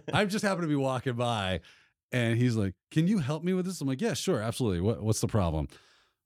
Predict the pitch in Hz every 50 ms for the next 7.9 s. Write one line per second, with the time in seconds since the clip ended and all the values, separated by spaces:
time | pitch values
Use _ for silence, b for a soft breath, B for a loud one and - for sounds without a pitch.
0 | _ - - - - 143 135 151 143 - 147 131 123 - - 104 92 87 90 -
1 | - 220 233 208 151 - - - _ _ _ _ - - 113 101 90 - 147 156
2 | 170 165 139 147 143 120 - - 117 95 73 - 131 - - - - 107 113 135
3 | 170 185 143 120 139 135 147 151 156 160 156 151 - _ _ _ _ _ - -
4 | 117 120 117 120 131 117 - - - - 139 151 - 135 107 110 113 107 117 107
5 | 107 110 117 113 - - 101 98 - 104 101 - - - - - 104 110 110 156
6 | 160 - 107 82 87 87 - - 95 101 92 90 90 90 85 85 92 117 180 113
7 | 90 85 - - - 90 92 107 85 107 117 120 131 139 135 131 127